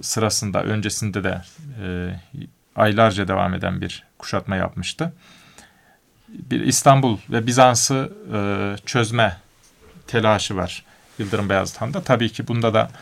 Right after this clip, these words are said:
başarılı olması, eğer bu olaylar olmasaydı, ki tarih ilminde böyle bir şey çok doğru olmaz konuşmak ama varsayımlarda da bulunan-, bulunmak durumundayız.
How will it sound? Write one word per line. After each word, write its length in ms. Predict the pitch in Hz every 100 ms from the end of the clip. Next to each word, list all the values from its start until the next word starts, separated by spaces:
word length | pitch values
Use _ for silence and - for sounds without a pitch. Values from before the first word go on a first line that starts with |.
| - - _
başarılı 420 | 123 - 120 113
olması, 580 | 117 110 107 110 - 156 - - - _ _ _ - -
eğer 300 | 113 117 123
bu 140 | 117
olaylar 540 | 107 98 95 95 90 - -
olmasaydı, 580 | 107 92 90 - 92 95
ki 140 | -
tarih 340 | - 104 98 92
ilminde 340 | 95 95 92
böyle 240 | 95 95 92
bir 40 |
şey 280 | - 95 95 92 -
çok 380 | - 104 - -
doğru 220 | 98 95
olmaz 280 | 110 107 90
konuşmak 460 | - 92 90 - -
ama 200 | 107 - - - - - _ _
varsayımlarda 840 | 110 113 120 127 117 117 120 113
da 140 | 117 107
bulunan-, 420 | 107 110 110 -
bulunmak 420 | 107 107 113 117
durumundayız. 600 | 104 87 87 87 131 170